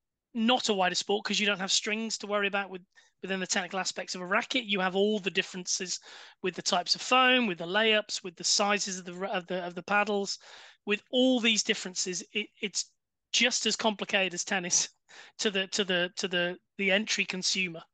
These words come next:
Um, but no, we've, we've definitely noticed an increase, and it's been something, the U K is one of the key markets that Tennis Point wants to invest in alongside France, Germany, which is the home market, Spain and Italy, which are the key,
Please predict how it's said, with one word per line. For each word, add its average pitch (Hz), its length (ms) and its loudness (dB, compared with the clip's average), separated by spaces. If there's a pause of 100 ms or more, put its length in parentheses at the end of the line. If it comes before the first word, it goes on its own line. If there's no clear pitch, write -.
(680)
Um, 175 460 -2 (220)
but 208 200 -2
no, 247 240 4
we've, 226 240 2
we've 220 240 -4
definitely 240 300 0
noticed 196 380 0
an 180 40 -6
increase, 185 440 -4
and 185 100 -4
it's 190 140 -4
been 185 320 -4
something, 190 520 -2 (380)
the 208 80 0
U 208 140 4
K 208 160 2
is 196 100 -2
one 196 100 0
of 185 40 -2
the 180 60 -2
key 202 200 -2
markets 190 520 -2
that 185 140 -10
Tennis 190 240 -2
Point 185 220 -8
wants 180 220 -4
to 190 80 -2
invest 175 360 0
in 175 80 -2
alongside 175 560 0
France, 175 580 0 (340)
Germany, 175 360 0
which 170 200 -8
is 156 40 -8
the 165 80 -4
home 175 200 0
market, 170 500 0 (540)
Spain 180 400 2
and 170 100 0
Italy, 175 320 -2
which 175 180 -4
are 185 60 -4
the 175 80 -4
key, 214 460 2